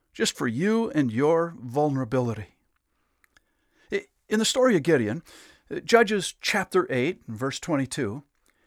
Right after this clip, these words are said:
he stood strong at first when they wanted to make him king. The, the Israelites said to Gideon, I'm reading right from the text now, the Israelites said to Gideon, "Rule over us, you, your son, and your grandson,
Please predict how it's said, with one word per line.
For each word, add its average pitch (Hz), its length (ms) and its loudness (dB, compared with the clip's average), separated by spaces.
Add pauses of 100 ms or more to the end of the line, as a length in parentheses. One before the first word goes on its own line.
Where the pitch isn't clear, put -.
(320)
he 277 200 -4
stood 262 480 2
strong 151 720 4
at 143 200 0
first - 540 -2
when 147 140 0
they 131 60 2
wanted 156 340 -2
to 139 60 -4
make 143 220 -2
him 107 120 -6
king. - 320 -8 (960)
The, - 120 -4
the 180 140 0
Israelites 175 480 6
said 165 220 0
to 139 80 -2
Gideon, 147 320 2
I'm 123 160 0
reading 151 240 2
right 165 160 4
from 131 140 -6
the 120 40 -2
text 185 300 0
now, 135 100 4
the 143 140 0
Israelites 208 440 2
said - 180 2
to 160 80 -2
Gideon, 147 400 0 (200)
"Rule 220 440 2
over 240 360 8
us, 98 240 -6 (220)
you, 233 400 2
your 120 220 0
son, 214 480 6
and 113 120 -2
your 104 120 -6
grandson, 208 680 2